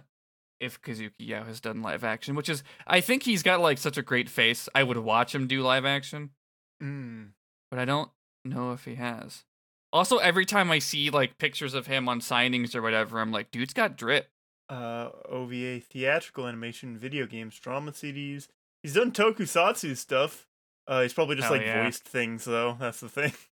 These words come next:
Speaker 1: Well, yeah, it's like, uh, what's his
Speaker 2: He's
Speaker 1: name?
Speaker 2: done,
Speaker 1: Bryan Cranston
Speaker 2: he has
Speaker 1: doing
Speaker 2: only, he's only done voices.
Speaker 1: Huh.
Speaker 2: It looks like.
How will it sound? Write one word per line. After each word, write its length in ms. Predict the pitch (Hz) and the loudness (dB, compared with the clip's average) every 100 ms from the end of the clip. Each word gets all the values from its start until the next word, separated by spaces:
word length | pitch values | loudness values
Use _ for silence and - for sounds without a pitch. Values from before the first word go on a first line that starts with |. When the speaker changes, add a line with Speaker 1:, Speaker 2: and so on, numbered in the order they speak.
| - | 0
Speaker 1:
Well, 100 | 202 | 6
yeah, 140 | 165 | 6
it's 120 | 139 165 | 6 4
like, 220 | 143 139 | 4 6
uh, 320 | 131 123 120 | 6 6 4
what's 220 | 123 - | 2 0
his 140 | 131 127 | -2 -2
Speaker 2:
He's 60 | |
Speaker 1:
name? 160 | 117 110 | 0 0
Speaker 2:
done, 80 | 151 | 2
Speaker 1:
Bryan 220 | 113 110 | 2 0
Cranston 380 | - 117 110 196 | -2 -4 2 4
Speaker 2:
he 80 | 254 | 6
has 200 | 247 208 | 6 6
Speaker 1:
doing 120 | 113 | 6
Speaker 2:
only, 640 | 175 226 277 330 262 226 - | 6 4 2 0 0 -2 -6
he's 200 | 151 180 | -2 0
only 200 | 226 240 | 2 4
done 300 | 247 247 240 | 4 4 2
voices. 580 | 277 349 143 113 113 - _ _ | 2 2 0 -4 -6 -12 _ _
Speaker 1:
Huh. 200 | 233 170 139 - | 0 0 -2 -2
Speaker 2:
It 40 | |
looks 220 | 143 139 156 | 0 0 2
like. 240 | 131 | 2